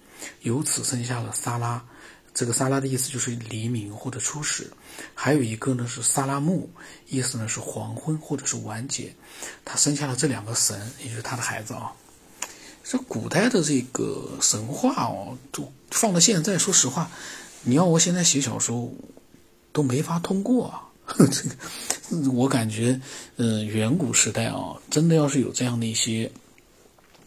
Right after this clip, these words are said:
如果说把它当成是一个历史，历史的这样的一个，呃，真实的这个，呃，记录的话呢，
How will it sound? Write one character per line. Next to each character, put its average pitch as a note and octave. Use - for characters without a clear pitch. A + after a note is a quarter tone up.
如 C#3+
果 D#3
说 B2+
把 A#2+
它 A2+
当 C3+
成 C3
是 B2+
一 A#2
个 A2+
历 E3+
史， -
历 F#3
史 -
的 A2
这 D3
样 F3+
的 B2+
一 A2+
个， A#2
呃， A2+
真 E3+
实 C3+
的 A2
这 A2
个， C#2+
呃， A#2
记 E3
录 D#3+
的 A2+
话 A2
呢， -